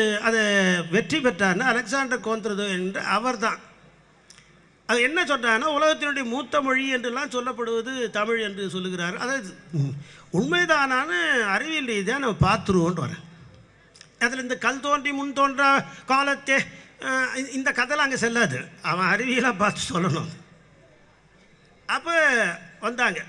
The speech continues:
சேலஞ்சர் என்கின்ற, அது முதல்ல வந்தபோது பேசில் என்கின்ற ஒரு கப்பல்ல வந்து இந்த இந்து மகா கடல்ல ஆராய்வு,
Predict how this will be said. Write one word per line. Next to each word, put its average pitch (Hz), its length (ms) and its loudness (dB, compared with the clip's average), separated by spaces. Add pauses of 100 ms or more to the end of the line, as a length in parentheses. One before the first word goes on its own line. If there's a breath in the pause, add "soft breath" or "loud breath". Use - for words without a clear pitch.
(100)
சேலஞ்சர் 269 600 0 (160)
என்கின்ற, 220 640 -6
அது 185 120 -6
முதல்ல 277 400 -4
வந்தபோது 240 440 -4
பேசில் 269 520 -2
என்கின்ற 226 380 -4
ஒரு 214 140 -4
கப்பல்ல 196 420 -2
வந்து 180 460 -2
இந்த 240 400 -4
இந்து 214 380 -4
மகா 190 240 -2
கடல்ல 165 680 -6
ஆராய்வு, 143 580 -4